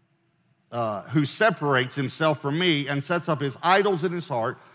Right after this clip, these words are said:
and p-, puts before him what causes him to stumble into iniquity, then comes to a prophet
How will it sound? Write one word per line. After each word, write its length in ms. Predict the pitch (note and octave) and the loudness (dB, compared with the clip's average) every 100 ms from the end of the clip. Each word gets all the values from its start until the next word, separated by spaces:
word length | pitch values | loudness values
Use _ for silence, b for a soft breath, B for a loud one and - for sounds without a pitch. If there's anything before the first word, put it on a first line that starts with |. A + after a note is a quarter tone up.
| b | b
and 160 | C3+ C3 | -2 0
p-, 140 | C#3+ | 0
puts 320 | C3+ - G#3 - | -2 2 2 2
before 400 | E3+ E3+ F#3+ D#3 | -2 0 0 0
him 200 | C#3+ C3 | 0 -2
what 180 | B2 | -6
causes 480 | - D3+ F#3 D#3+ D#3 | -2 2 2 0 -2
him 140 | F3 D3+ | 0 0
to 60 | |
stumble 380 | C#3+ E3 D#3 D3+ | -2 -2 0 0
into 240 | D3+ C#3 | -2 -2
iniquity, 500 | C#3 C3 A#2 A2 A2+ b b - | -2 -2 -4 -6 -8 b b -16
then 440 | A#2 F3+ A3+ A#3 G3 | 4 6 6 4 -2
comes 440 | - F#3+ F3+ E3 | 2 4 4 0
to 200 | - D#3 | 0 2
a 80 | C3 | 2
prophet 580 | - G3 G3+ E3+ A2 | 0 4 6 4 -4